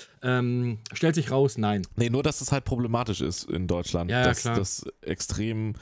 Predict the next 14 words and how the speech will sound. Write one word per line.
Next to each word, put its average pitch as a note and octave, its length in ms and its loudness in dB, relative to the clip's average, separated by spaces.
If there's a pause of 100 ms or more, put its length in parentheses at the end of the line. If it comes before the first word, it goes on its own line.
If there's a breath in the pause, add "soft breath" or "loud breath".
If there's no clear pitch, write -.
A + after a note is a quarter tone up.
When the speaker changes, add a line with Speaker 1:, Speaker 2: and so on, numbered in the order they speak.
(140 loud breath)
Speaker 2:
also, A2 240 0 (340)
das A#2+ 160 0
kann D#3 140 2
ich C#3+ 80 -2
noch C3 100 0
abschließend B2 460 -2
dazu A2+ 160 0
sagen B2+ 320 -2
zum B2+ 140 -4
Impfpass. C3+ 460 0 (500 soft breath)
Die A#2+ 80 2
Tendenz B2+ 580 0
ist - 180 -4
eher C3+ 480 0